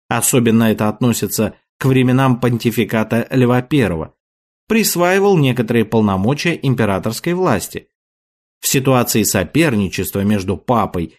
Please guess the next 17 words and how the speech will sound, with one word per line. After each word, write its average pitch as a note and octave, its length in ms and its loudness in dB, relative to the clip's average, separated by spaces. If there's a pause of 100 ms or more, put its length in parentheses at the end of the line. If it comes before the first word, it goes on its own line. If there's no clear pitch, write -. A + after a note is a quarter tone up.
и B2+ 100 2
византийским A#2 800 0
патриархом, A#2+ 720 -4 (460)
при F#3 160 2
всём G#2 320 0
формальном A2 640 0
их C#3+ 240 0
равноправии, A#2 800 -2 (460)
византийское F3+ 800 0
преимущество C3+ 920 0 (180)
должно G#2 480 0
было D3 220 4
бы D3 280 0 (140)
становиться B2+ 1080 0
всё - 260 0
более G2+ 380 2
явным. G2+ 520 0